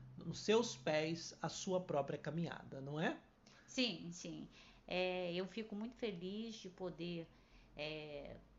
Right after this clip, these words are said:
Speaker 2: o, o, o que eu sei, o que eu aprendi, sempre frisando,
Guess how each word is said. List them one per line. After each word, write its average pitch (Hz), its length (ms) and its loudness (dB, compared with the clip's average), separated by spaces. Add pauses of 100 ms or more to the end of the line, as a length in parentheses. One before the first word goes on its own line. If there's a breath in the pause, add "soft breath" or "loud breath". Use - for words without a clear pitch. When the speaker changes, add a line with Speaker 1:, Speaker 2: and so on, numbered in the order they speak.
(760)
Speaker 2:
o, 240 80 -2
o, 269 880 -2
o 262 140 -6
que - 40 -4
eu 240 120 2
sei, 247 640 0
o 214 240 -2
que - 80 -2
eu 233 100 2
aprendi, 233 880 0 (500 loud breath)
sempre 254 580 0
frisando, 170 840 -4